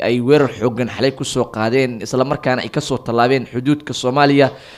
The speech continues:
ayna weerar ku soo qaadeen magaalada Baled Xaawo ee gobolka Gedo. Eh, ciidamada dowladda ayaa waxay sheegeen in, eh, dowladdu ay markaasi ay, isla markaana ay sheegtay dowladdu in dagaalkaasi ay iska caabiyeen.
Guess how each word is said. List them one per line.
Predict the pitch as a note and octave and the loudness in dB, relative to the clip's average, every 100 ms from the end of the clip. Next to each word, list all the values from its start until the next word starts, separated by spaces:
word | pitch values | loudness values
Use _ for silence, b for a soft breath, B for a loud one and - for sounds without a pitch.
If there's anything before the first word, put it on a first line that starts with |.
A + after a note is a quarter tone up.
| B - | B -4
ayna | C3 C3 C3+ B2 | 0 2 2 0
weerar | B2 C#3+ C#3+ | 2 2 0
ku | - | -2
soo | C#3+ C3+ A#2 | -6 -4 -2
qaadeen | A2 A#2+ C3 A#2+ | 2 2 2 -2
magaalada | A#2 B2 C3+ C3 | -2 0 2 2
Baled | A2+ C3+ - | 2 0 0
Xaawo | - A#2+ A#2 G#2 | -2 2 2 0
ee | A2+ | -2
gobolka | A#2 D3+ C3 - A#2+ | 2 2 2 -2 -6
Gedo. | A#2 D#3+ C3+ C3 B B B | 2 4 4 0 B B B
Eh, | - C#3 C#3 B2 G2 - | -2 2 4 2 -2 -6
ciidamada | B2+ C#3 D#3+ F3+ | -2 0 2 0
dowladda | C3 D3+ E3+ D3+ - | 2 2 4 2 2
ayaa | B2+ D3 D3 | 2 2 2
waxay | - B2 | 0 -4
sheegeen | - B2+ A#2+ C#3 | -2 -2 0 -4
in, | - C#3+ C#3 | -4 -8 -4
eh, | C3+ B2 | -2 0
dowladdu | A#2 C3+ D3 B2 C3+ G2+ | 0 0 0 0 0 2
ay | B2 | 0
markaasi | C3+ C3+ B2+ - C3 | -2 0 0 -2 -4
ay, | - A#2 A#2+ G#2+ A#2 | -2 -2 -4 -4 -4
isla | - C3 | -2 -2
markaana | C#3 C#3+ C3 B2+ | -2 -2 -2 0
ay | A2+ B2 | -2 -2
sheegtay | - A#2+ D3 C3 | -2 -2 -2 2
dowladdu | C3+ C#3 C3 | 2 2 0
in | B2+ B2 | -2 2
dagaalkaasi | C#3 C3+ C3 A#2+ - | 4 4 2 -4 -2
ay | E2+ | -4
iska | A2+ - | -2 -2
caabiyeen. | - C3 C3 C#3 C#3+ | 2 2 4 4 4